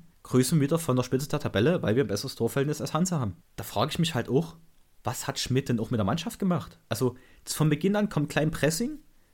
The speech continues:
Hinten stehen wir sicher, obwohl wir gegen Uerdingen offensiver gespielt haben.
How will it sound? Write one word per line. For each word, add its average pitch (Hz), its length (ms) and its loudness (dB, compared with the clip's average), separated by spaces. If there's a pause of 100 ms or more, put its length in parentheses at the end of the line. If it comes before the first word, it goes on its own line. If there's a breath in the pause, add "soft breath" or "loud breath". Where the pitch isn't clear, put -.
(120)
Hinten 208 340 4
stehen 151 200 4
wir 135 100 4
sicher, 185 340 0
obwohl 139 280 6
wir 156 80 4
gegen 127 320 2
Uerdingen 139 320 4
offensiver - 480 -2
gespielt 113 380 -2
haben. 160 220 -2